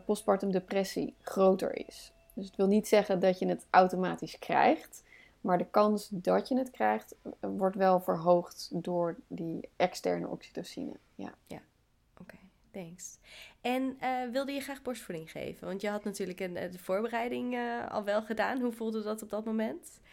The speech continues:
Speaker 1: Ja, ik, ik, eh, we hadden die voorbereiding gedaan en dat voelde voor mij wel echt iets heel erg natuurlijks, om dat op zijn minst te proberen. Ehm, en, eh, ook in mijn omgeving, m-, mijn meeste vriendinnen, die,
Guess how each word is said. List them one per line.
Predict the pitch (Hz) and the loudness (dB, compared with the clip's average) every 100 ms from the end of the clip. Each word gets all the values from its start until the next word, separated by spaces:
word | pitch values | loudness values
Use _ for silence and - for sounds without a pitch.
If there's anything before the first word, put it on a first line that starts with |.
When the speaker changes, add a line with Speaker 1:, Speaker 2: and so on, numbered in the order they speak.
| - - - _ _ _ _ | -20 -20 -20 _ _ _ _
Speaker 1:
Ja, | 214 220 240 226 - | 2 6 8 8 6
ik, | 196 | 4
ik, | - 240 240 - - - _ _ - | 4 4 4 -4 -20 -20 _ _ 0
eh, | 208 202 196 196 | 4 6 6 4
we | - 202 | 6 8
hadden | 208 202 | 10 8
die | 185 | 6
voorbereiding | 202 208 202 202 196 | 6 6 6 4 2
gedaan | 196 190 196 196 | 4 4 4 2
en | - 190 190 | 2 4 4
dat | 185 | 4
voelde | - 214 196 | 4 4 4
voor | 196 | 4
mij | 175 165 | 2 4
wel | 185 - | 4 4
echt | 180 | 0
iets | 185 180 | -4 0
heel | 180 | 4
erg | 180 180 | 4 2
natuurlijks, | 180 - 202 226 247 302 - - | -2 0 2 6 6 4 0 -4
om | 196 | 0
dat | 185 185 190 | 0 0 -2
op | - 185 | -2 -4
zijn | 196 | 0
minst | 185 185 - | 2 2 0
te | 190 | -2
proberen. | - 190 202 208 180 - - _ _ - | 2 6 8 8 6 2 -10 _ _ -12
Ehm, | 185 196 196 190 190 - - | -8 -6 -8 -6 -6 -8 -4
en, | 185 185 185 185 - | 0 2 2 2 0
eh, | 180 175 175 | -4 -6 -4
ook | 185 180 | -4 -2
in | 180 | -2
mijn | 165 | -2
omgeving, | 180 - 185 185 190 185 185 | -2 2 4 4 2 2 0
m-, | - | -4
mijn | - 175 | -6 -2
meeste | 180 - 185 | -2 -2 -4
vriendinnen, | 190 185 185 185 | -2 2 2 0
die, | 185 175 | -2 -4